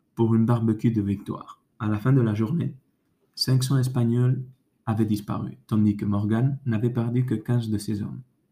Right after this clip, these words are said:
Les pirates du capitaine Morgan contrôlaient les, les Caraïbes. Finalement, Morgan est devenu le chef d'un groupe de pirates appelé les Frères de la Côte,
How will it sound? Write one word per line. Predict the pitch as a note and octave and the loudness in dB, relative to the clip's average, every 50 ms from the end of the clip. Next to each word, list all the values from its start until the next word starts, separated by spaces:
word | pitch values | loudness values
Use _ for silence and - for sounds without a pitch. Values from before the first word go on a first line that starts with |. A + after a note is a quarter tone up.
| _ _ _ _ _ _ _ _ _ _ _ _ _ _ _ _ _ _ _ _ _ _ _ - - | _ _ _ _ _ _ _ _ _ _ _ _ _ _ _ _ _ _ _ _ _ _ _ -6 -4
Les | A#2 A2 | -4 0
pirates | A2 C3 C3+ D3+ D3 C#3 | 0 0 2 2 2 2
du | C3 B2+ B2 B2+ | 2 2 0 2
capitaine | - B2+ B2 - - B2 A2+ A2+ | 0 -2 -2 0 0 0 2 2
Morgan | A2+ G#2+ G#2 G#2+ A2 A2+ A#2 A#2+ - | 0 0 0 -2 -2 -2 -2 -4 0
contrôlaient | - B2 A2+ A2+ - A#2 A2+ B2 A#2 | 0 0 0 2 0 2 2 4 4
les, | A2+ G#2+ G2+ A#2 - - | 4 2 0 -2 -8 -2
les | - A2+ A2 A2 | 0 0 2 2
Caraïbes. | - A2 G#2 G2+ G2+ - - - - _ _ _ _ | 0 -2 -2 -4 -6 -6 -10 -12 -16 _ _ _ _
Finalement, | - B2 C3 C#3+ C#3+ C3+ A#2+ A2+ C3 - - - - _ _ _ _ _ _ _ _ | 2 4 4 6 6 4 4 2 0 -4 -6 -12 -16 _ _ _ _ _ _ _ _
Morgan | A#2+ A#2+ A#2 A2 A#2+ A#2+ B2 B2 | -2 -2 0 0 0 2 2 2
est | A#2 | 2
devenu | A2 A#2 A#2 A#2 B2 C3 C3+ | 2 2 2 2 4 4 4
le | C3 A#2 | 4 2
chef | - - C3 A#2+ | 0 0 -2 0
d'un | A2 A2+ A2+ | 0 0 -2
groupe | G#2+ - B2+ A#2+ A2 | 0 0 0 0 2
de | A2+ | 0
pirates | G#2+ - A2+ A2 A2+ A#2 - | 0 0 -2 -2 -2 -4 -4
appelé | A2+ G#2 - A2 A2 A2+ B2 C3 - - - _ | -6 -6 -2 0 0 0 0 -2 -6 -10 -4 _
les | A#2 A#2 A2+ | 0 0 0
Frères | A2+ - - C3 C3 A#2+ A2+ | -2 0 0 2 2 4 4
de | G#2+ G#2 | 2 0
la | G#2 A2+ | 0 -2
Côte, | - - - - - _ _ | -4 -8 -10 -12 -12 _ _